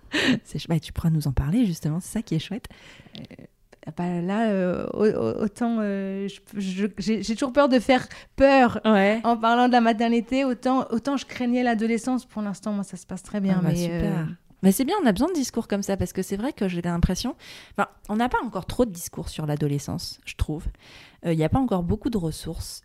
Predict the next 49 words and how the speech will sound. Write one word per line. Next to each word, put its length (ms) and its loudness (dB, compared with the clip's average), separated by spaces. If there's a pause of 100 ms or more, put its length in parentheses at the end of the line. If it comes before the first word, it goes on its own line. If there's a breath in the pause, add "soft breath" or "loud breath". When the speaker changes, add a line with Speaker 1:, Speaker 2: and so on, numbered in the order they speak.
Speaker 1:
Et 200 -2
en 140 0
fait, 180 -2
tout 140 -6
ce 80 -12
qu'on 140 0
entend, 280 -4
c'est 180 -8
vraiment 440 -2
des 140 -4
trucs, 340 -8
euh, 100 -6
qui 160 -10
diabolisent. 880 4
Speaker 2:
Négatif, 160 -14
Speaker 1:
Ouais. 140 -2
Speaker 2:
très 160 -10
négatif, 480 -12
Speaker 1:
Dire, 160 0
Speaker 2:
ouais. 80 0
Speaker 1:
euh, 120 -2
oh 60 -2
là 240 0
là, 300 -2
alors 240 -4
je 40 -10
sais 60 -6
pas 140 -2
si 60 -10
c'est 60 -8
parce 200 -8
qu'on 640 -6
a 100 -4
en 140 -6
tête 240 -6
notre 240 0
propre 300 -4
adolescence, 580 -4
quand 200 -8
on 100 -6
pense 280 -4
à 60 -4
l'adolescence 400 -6
de 80 -6
nos 180 -4
enfants, 220 -6
j'en 120 -6
sais 200 -10
rien. 300 -8